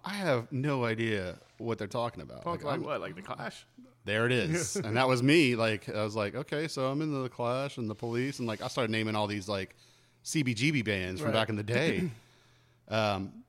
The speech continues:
Speaker 1: they're like, "Blondie? Yeah, dude. Yeah, for
Speaker 2: <laughs>
Speaker 1: sure."
Speaker 2: Yeah.
Speaker 1: Um, and Ty's like, "What do you think about Blink one eighty-two?" I was like, "Oh, I couldn't." And I could, I still, <laughs> like,
Speaker 2: Right.
Speaker 1: I, I never got into 'em, man.
Speaker 2: Not my
Speaker 1: I was like,
Speaker 2: thing.
Speaker 1: "Ugh." Well, I, like, I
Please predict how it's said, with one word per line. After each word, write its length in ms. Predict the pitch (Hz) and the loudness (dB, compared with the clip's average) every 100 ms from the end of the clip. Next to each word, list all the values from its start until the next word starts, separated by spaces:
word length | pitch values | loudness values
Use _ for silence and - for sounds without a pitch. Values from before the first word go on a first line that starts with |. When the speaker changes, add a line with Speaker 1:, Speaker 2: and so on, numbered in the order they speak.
| - | -6
Speaker 1:
they're 100 | 202 | -2
like, 180 | 160 113 | -2 0
"Blondie? 320 | 127 233 247 | 0 2 0
Yeah, 300 | 190 226 196 | 0 -2 0
dude. 420 | 165 208 233 220 | 0 0 0 0
Yeah, 300 | 190 214 185 | 0 2 2
for 140 | 185 190 | 0 0
Speaker 2:
<laughs> 120 | 247 | 2
Speaker 1:
sure." 400 | 262 233 131 107 | 4 4 4 2
Speaker 2:
Yeah. 120 | 147 - - - - | -6 -8 -14 -8 2
Speaker 1:
Um, 380 | 131 131 120 - - _ - - - | 6 6 4 0 -6 _ -20 -18 -6
and 140 | 120 | -2
Ty's 280 | 120 139 131 | 4 4 4
like, 120 | 123 | 2
"What 100 | 110 143 | 2 2
do 40 | |
you 40 | |
think 140 | 175 175 | 4 4
about 220 | 151 135 | 4 2
Blink 220 | 139 151 | 0 0
one 80 | 147 | 0
eighty-two?" 220 | 131 - 160 | 0 0 0
I 20 | |
was 80 | 110 | 0
like, 120 | - | 0
"Oh, 160 | 113 104 | 2 2
I 60 | |
couldn't." 280 | - - 98 - | 0 -4 -4 0
And 100 | 123 | 0
I 40 | |
could, 140 | 170 - | 2 2
I 80 | 127 | 2
still, 380 | - 170 131 - | 6 6 6 2
<laughs> 40 | - | -4
like, 180 | 113 120 | 0 0
Speaker 2:
Right. 140 | - | 0
Speaker 1:
I, 120 | 123 | 0
I 60 | 117 | 2
never 260 | 120 123 | 2 2
got 160 | 123 127 | 2 2
into 320 | 165 - 92 | 0 -2 -4
'em, 80 | 87 | -2
man. 100 | 95 | -2
Speaker 2:
Not 120 | 120 | -2
my 80 | 110 | -2
Speaker 1:
I 20 | |
was 80 | 98 | -2
like, 160 | 123 117 | 0 4
Speaker 2:
thing. 220 | 131 113 101 101 | 4 4 2 -6
Speaker 1:
"Ugh." 60 | - | -6
Well, 280 | 113 113 113 - | 0 2 2 -2
I, 100 | 76 - - - | -10 -12 -20 -12
like, 180 | - 294 - | -8 -8 -8
I 80 | 220 | -8